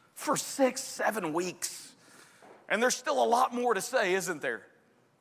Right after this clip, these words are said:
But I'm just so thankful for you. You know, there's a lot of you in here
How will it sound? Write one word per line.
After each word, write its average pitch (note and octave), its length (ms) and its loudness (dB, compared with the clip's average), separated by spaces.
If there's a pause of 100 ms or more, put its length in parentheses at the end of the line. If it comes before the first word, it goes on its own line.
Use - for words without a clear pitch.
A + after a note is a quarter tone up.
(720)
But - 120 -4
I'm C#4 200 4
just - 300 -2
so B3+ 260 2
thankful A3+ 760 -2
for C#3+ 160 -4
you. C3+ 480 -6 (1000)
You G3+ 100 -8
know, G#3 60 -2
there's B3+ 180 4
a G#3+ 40 4
lot G#3 320 4
of D#3 160 0
you C#3+ 120 -4
in C#3 140 -2
here B2 360 -2